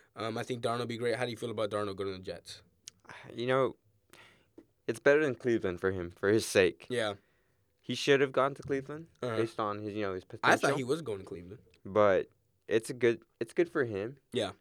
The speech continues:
Speaker 2: But who does, who does New York have, really? You know, I can't name a, a big player there.
Speaker 1: Yeah.
Speaker 2: I mean,
Speaker 1: No,
Speaker 2: they have
Speaker 1: you're right.
Speaker 2: Jermaine Kearse, who's a good receiver,
Speaker 1: Uh-huh.
Speaker 2: but he needs more help.
Speaker 1: Yeah.
Speaker 2: But they, good, the good thing for them is that,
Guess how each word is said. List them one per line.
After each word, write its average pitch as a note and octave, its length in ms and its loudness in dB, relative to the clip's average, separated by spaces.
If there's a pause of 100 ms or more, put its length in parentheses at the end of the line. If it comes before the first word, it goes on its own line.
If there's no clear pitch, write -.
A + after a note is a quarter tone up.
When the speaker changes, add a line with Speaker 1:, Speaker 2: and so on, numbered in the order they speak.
(460)
Speaker 2:
But A2 220 0 (200)
who F3 120 -2
does, G3 240 -6 (220)
who F#3 120 -8
does F#3 180 -4
New E3+ 80 -2
York E3 240 -4
have, A2 400 -10
really? F#2+ 300 -6 (760)
You A#2+ 100 -8
know, C3 220 -8
I C3 120 -6
can't D3+ 240 -6
name C#3+ 220 -2
a, A2 120 -2 (180)
a G#2+ 60 0
big A#2+ 400 0
player A2+ 380 2
there. F2 340 -2 (120)
Speaker 1:
Yeah. A2+ 240 0 (840)
Speaker 2:
I A#2+ 80 -6
mean, C3+ 80 2
Speaker 1:
No, - 60 2
Speaker 2:
they B2 60 8
have C#3 120 8
Speaker 1:
you're C3+ 120 6
right. B2+ 180 2
Speaker 2:
Jermaine - 20 -10
Kearse, B2 360 6
who's A#2 160 -6
a A#2 40 2
good A#2 260 0 (120)
receiver, A2+ 640 0
Speaker 1:
Uh-huh. A#2 300 -6
Speaker 2:
but A#2 180 6 (840)
he D#3+ 120 -4
needs D#3 240 2
more B2 160 2
help. A2 340 -4 (120)
Speaker 1:
Yeah. G2 200 -6 (640)
Speaker 2:
But A#2 120 2
they, D2+ 340 0 (140)
good, D#3 140 6 (400)
the C#3 120 2
good E3+ 180 2
thing F3+ 160 2
for D3+ 140 4
them B2 280 2
is A2 100 -2
that, G#2+ 200 6